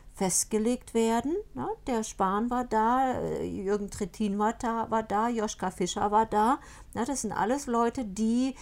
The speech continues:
äh, bei den Bilderberger Konferenzen waren und die haben dann gesagt gekriegt, "So, das, das, das, das, das hast du zu tun und das, das, das, das sind die Schritte." Und die Medien, das sind immer Medien, die dafür genommen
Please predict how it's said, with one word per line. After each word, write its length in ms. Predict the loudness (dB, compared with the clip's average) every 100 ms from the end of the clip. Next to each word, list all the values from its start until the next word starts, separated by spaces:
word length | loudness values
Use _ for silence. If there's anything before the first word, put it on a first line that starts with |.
| -16 -12
äh, 100 | -10 -4
bei 240 | 2 2
den 200 | 4 0
Bilderberger 680 | 2 4 2 0 0 0 -4
Konferenzen 800 | -4 -6 -4 -4 -4 -4 -4 -2
waren 380 | 2 2 2 -2
und 140 | -2
die 160 | -2 -2
haben 160 | -2 -4
dann 160 | -4
gesagt 400 | -4 -4 -2 -4
gekriegt, 340 | -8 -8 -10 -4
"So, 200 | -2 -2
das, 340 | 0 -2 0
das, 240 | -2 -2 -4
das, 220 | -6 -6
das, 260 | -8 -8 0
das 280 | 2 2
hast 220 | 0 -6 -6
du 100 | -10
zu 120 | -10
tun 260 | -2 0
und 160 | 0 0
das, 180 | -2 -2
das, 220 | -6 -6
das, 240 | -6 -6
das 200 | -4 -6 -6 -16 -14
sind 200 | -4 0
die 120 | 0
Schritte." 460 | -2 -4 -4 -2 -4 -6 -20 -20 -2
Und 220 | 2 2 2 -4
die 120 | -2
Medien, 920 | 0 2 4 4 4 2 0 0 -4 -10 -18 -20 -14 -6
das 160 | -2
sind 220 | 2 0 0
immer 320 | 0 2 4 4
Medien, 800 | 2 2 0 -2 0 0 0 -2 -10 -20 -18 -4
die 360 | 0 0 0 2
dafür 400 | 4 4 4 0
genommen 600 | 2 2 2 2 -2